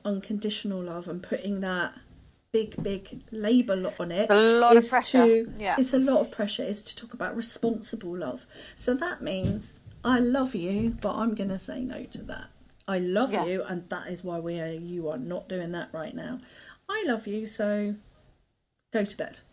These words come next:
Speaker 1: you know, and I find that useful because it kind of cut through an assumption that I had running that I wasn't kind of even aware of. I just, it was a floaty idea, like so many things are floaty ideas, like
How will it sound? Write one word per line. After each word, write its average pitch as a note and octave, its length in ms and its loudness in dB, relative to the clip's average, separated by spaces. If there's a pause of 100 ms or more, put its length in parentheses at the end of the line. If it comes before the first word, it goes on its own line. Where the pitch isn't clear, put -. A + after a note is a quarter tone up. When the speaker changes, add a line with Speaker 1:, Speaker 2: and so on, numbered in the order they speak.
(160)
Speaker 1:
you B3 140 8
know, G#3 220 8
and A3+ 160 4
I E4 140 2
find C4+ 380 2
that B3+ 400 -4 (260)
useful A#3+ 720 -2
because B3 360 0
it B3+ 120 -6
kind E4+ 280 -2
of G4 140 -12
cut D4+ 320 -2
through F#3+ 420 -4
an G#3+ 180 -4
assumption A3+ 640 -2
that - 160 -8
I A3+ 160 -2
had A3 280 -4
running G#3 580 -2 (680)
that B3 140 0
I B3+ 60 8
wasn't D#4 400 4
kind E4 220 0
of D4+ 80 0
even C#4 280 2
aware F#3 420 2
of. C#4 400 -2 (160)
I A#3 220 -2
just, - 920 -2
it C4 80 0
was - 160 2
a C4 40 6
floaty C4 500 4
idea, F#3+ 600 2
like A3 180 2
so A3 160 2
many A3 160 0
things G3+ 280 -4
are G#3 40 0
floaty G3+ 360 -2
ideas, F#3+ 320 -2
like G#3 320 4